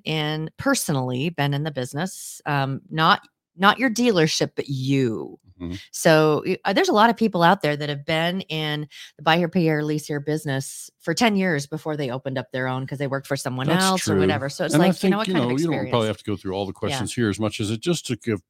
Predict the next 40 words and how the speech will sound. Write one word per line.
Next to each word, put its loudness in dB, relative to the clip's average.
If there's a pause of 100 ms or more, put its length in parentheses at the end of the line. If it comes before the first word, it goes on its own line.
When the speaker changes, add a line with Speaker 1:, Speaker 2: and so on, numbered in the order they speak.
(120)
Speaker 2:
folks -4
an -2
idea. 0
We, -2
we -4
wanna 2
capture 2
profile 0
information -4
about -4
the -8
dealers -4 (100)
at 0
the 0
Speaker 1:
Mm-hmm. -4
Speaker 2:
time 4
that -6
they -2
come 0
in -2
so -2
that -2
we'll -4
be -2
able -2
to -2
share -2
with -4
the -6
group -2
what -8
the -18
composition -4
of 2 (100)
the -6
Speaker 1:
Yeah. -10
Speaker 2:
group -10
is, -12
you -6
know? -6